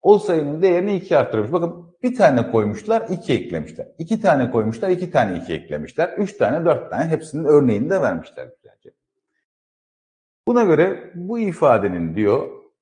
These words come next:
x değeri kaçtır? Hadi başlıyorum. Bunda dört tane mi var? Güzel. Her birinden iki artacaksa sekiz arttı. Bu üçü iki defa arttıracağım. Yani dört arttıracağım.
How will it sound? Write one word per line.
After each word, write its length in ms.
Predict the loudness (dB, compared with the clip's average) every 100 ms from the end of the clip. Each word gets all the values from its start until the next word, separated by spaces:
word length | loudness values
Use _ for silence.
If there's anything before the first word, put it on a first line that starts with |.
| _ _ _
x 320 | -8 -8 -6
değeri 240 | -4 -2 0
kaçtır? 680 | -2 -2 -8 -20 -20 _ _
Hadi 240 | -4 0 2
başlıyorum. 640 | 0 0 -4 -4 -10 _ _ _ _ -20 _
Bunda 260 | -2 4 6
dört 220 | 6 6
tane 200 | 4 4
mi 140 | 2 -2
var? 320 | -6 -14 -20 -20 _ _ _ _ _
Güzel. 500 | -2 0 0 -4 -16 _ _ _ _ _ -4
Her 340 | 2 4 4
birinden 320 | 2 0 -2
iki 280 | -4 2 2
artacaksa 460 | 2 -2 -6 -4 -4
sekiz 380 | -2 -2 -4
arttı. 280 | -6 -8 -14 _ _ _ _ _ _ _ _ _ _
Bu 200 | -2 0
üçü 160 | 2 0
iki 360 | -4 -4 0 4
defa 260 | 6 6
arttıracağım. 560 | 6 4 0 -6 -4 -2
Yani 260 | -2 -2
dört 240 | 0 2 2
arttıracağım. 680 | -2 -4 -8 -8 -10 -12